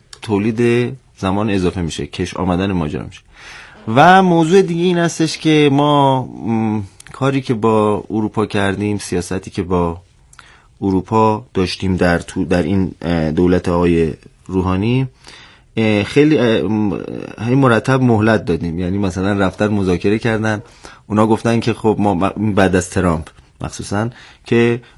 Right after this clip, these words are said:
اونا گفتن ما می‌خوایم، اه، مثلاً کانال فلان رو راه بندازیم برای شما به لحاظ مالی که بتونید معاملاتتون رو انجام بدین، یه دو ماه به ما مهلت بدین، ما درستش می‌کنیم. گفتیم باشه.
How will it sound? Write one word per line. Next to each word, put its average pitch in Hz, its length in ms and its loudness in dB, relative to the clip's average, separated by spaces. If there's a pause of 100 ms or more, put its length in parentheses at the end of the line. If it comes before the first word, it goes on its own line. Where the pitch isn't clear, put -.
(140)
اونا 113 180 0
گفتن 123 240 0
ما 123 180 2
می‌خوایم، 117 460 0
اه، 104 160 0
مثلاً 98 440 -2
کانال 113 480 0
فلان 107 280 2
رو 117 120 0
راه 120 100 4
بندازیم 117 440 0
برای 107 240 2
شما 113 420 -2
به 104 100 0
لحاظ 104 280 0
مالی 110 560 0
که 110 220 0
بتونید 107 340 -2
معاملاتتون 101 520 0
رو 113 60 0
انجام 113 300 0
بدین، 117 220 2
یه 117 80 4
دو 113 200 4
ماه 120 160 4
به 110 60 2
ما 113 140 4
مهلت 110 380 2
بدین، 123 260 2
ما 117 100 2
درستش 107 500 4
می‌کنیم. 92 340 -10
گفتیم 101 300 0
باشه. 95 340 2